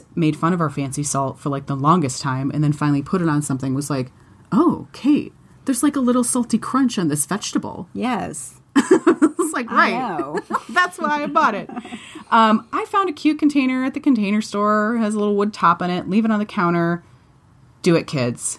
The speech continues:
Speaker 1: Get yourself some nice salt. Um, you won't regret it.
Speaker 2: Yeah, true. Fancy salt, worth every penny.
Speaker 1: Mm-hmm.
Speaker 2: All right, so coming up next week, we've got some more summery recipes on tap.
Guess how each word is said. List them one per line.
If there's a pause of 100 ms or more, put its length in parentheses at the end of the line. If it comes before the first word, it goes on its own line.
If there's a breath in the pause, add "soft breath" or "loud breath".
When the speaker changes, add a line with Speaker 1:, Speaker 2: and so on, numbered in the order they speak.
Speaker 1:
Get
yourself
some
nice
salt. (120)
Um,
you
won't
regret
it. (400)
Speaker 2:
Yeah, (420)
true.
Fancy
salt, (100)
worth
every
penny. (140)
Speaker 1:
Mm-hmm.
Speaker 2:
All
right,
so
coming
up
next
week,
we've
got
some
more
summery
recipes
on
tap.